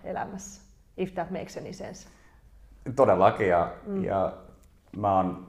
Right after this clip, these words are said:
Speaker 2: itsessäni huomannut sen, että, että sitä asiaa boostaa esimerkiksi nykyään se,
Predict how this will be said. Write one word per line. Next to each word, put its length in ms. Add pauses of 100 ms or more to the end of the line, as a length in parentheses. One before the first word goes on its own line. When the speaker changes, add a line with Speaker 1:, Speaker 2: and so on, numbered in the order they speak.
Speaker 2:
itsessäni 560
huomannut 380
sen, 320
että, 360 (420)
että 200
sitä 300 (100)
asiaa 440
boostaa 680
esimerkiksi 480
nykyään 380
se, 240